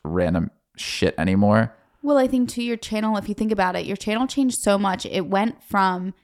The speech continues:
Speaker 2: just your family, to then
Speaker 1: Mm-hmm.
Speaker 2: you introduced your two best friends and then your sister's best friend.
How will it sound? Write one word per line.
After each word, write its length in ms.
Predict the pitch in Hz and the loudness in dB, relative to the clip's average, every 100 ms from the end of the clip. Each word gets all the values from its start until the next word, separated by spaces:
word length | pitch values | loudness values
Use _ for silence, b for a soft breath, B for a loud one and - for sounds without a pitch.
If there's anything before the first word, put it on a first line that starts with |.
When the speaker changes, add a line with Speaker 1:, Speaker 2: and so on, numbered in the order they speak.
| _ - | _ 2
Speaker 2:
just 320 | 185 202 - | 2 2 2
your 100 | 285 | 0
family, 540 | 214 160 143 139 185 b b | 0 -4 -4 -6 -8 b b
to 80 | 92 | -2
then 180 | 87 214 | 4 4
Speaker 1:
Mm-hmm. 60 | |
Speaker 2:
you 100 | 226 | 4
introduced 720 | 233 233 226 214 214 214 - - _ _ - | 2 0 -2 0 0 -2 -10 -20 _ _ -4
your 140 | 202 | -2
two 200 | 202 220 | 0 2
best 240 | 214 220 - | 2 2 0
friends 380 | 202 190 196 185 | 0 2 0 -2
and 160 | 196 | -2
then 80 | 185 | -2
your 100 | 185 | -4
sister's 460 | - 202 - - - | -4 -6 -6 -10 -8
best 260 | 101 - | -8 -8
friend. 320 | - 78 - | -8 -8 -8